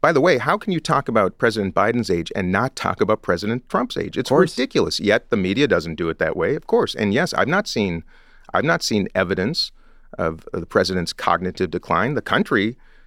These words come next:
Speaker 1: is telling all of us that they do. Uh, and by the way, that is my whole point here, is I've been trying to help this administration. You know, my job on the, uh, House Democratic leadership,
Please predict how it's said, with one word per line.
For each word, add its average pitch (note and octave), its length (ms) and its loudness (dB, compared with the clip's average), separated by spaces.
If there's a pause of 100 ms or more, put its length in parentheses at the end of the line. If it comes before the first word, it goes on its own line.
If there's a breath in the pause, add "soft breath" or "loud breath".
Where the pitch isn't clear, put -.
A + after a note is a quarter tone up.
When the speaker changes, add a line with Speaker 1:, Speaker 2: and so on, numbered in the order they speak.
(160)
Speaker 1:
is F2+ 140 -4
telling F2 400 0
all F2+ 240 4
of G#2+ 80 0
us - 380 -2
that E2+ 200 0
they A2+ 160 2
do. A#2 300 0 (280)
Uh, F2 300 0
and F2+ 240 0
by G#2 140 2
the G#2 80 2
way, C3+ 240 4
that G2+ 160 4
is F#2+ 100 -6
my F#2 180 0
whole G2 200 0
point C#3 300 -2
here, E2+ 300 -2 (340)
is F2 320 -4 (380)
I've A#2+ 140 0
been C3+ 120 0
trying G#2+ 300 0
to F#2+ 80 2
help - 440 -2 (100)
this - 160 -4
administration. - 720 -6 (120)
You - 60 -6
know, G#2 40 0
my G#2 140 0
job G#2+ 320 2
on A#2 180 2
the, A2 180 2 (180)
uh, G2 120 -2
House A#2 260 0
Democratic A2+ 520 0
leadership, A2+ 420 -2